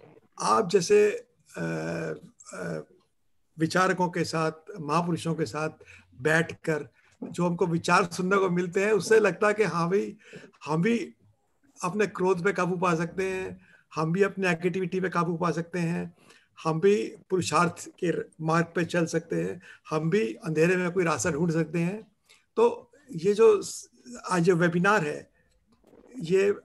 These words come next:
अ, इसी उद्देश्य से organize की गई है कि हम अपने अंदर positive सोच को किस प्रकार, अ, पैदा करें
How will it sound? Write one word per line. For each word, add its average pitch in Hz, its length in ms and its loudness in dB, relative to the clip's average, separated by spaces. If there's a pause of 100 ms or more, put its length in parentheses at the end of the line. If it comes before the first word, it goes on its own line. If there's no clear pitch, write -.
(120)
अ, 247 180 -12 (1120)
इसी 262 220 -4
उद्देश्य 220 460 0
से 180 100 0
organize 170 380 -2
की 170 160 -6
गई 147 140 -6
है 196 240 -8 (260)
कि 226 460 2
हम 233 440 -2
अपने 214 440 -4
अंदर 185 460 -2
positive 185 460 -4
सोच 180 260 -4
को 208 140 2
किस 185 200 -8
प्रकार, 185 400 -4
अ, - 140 -14 (920)
पैदा 175 460 0
करें 135 360 -6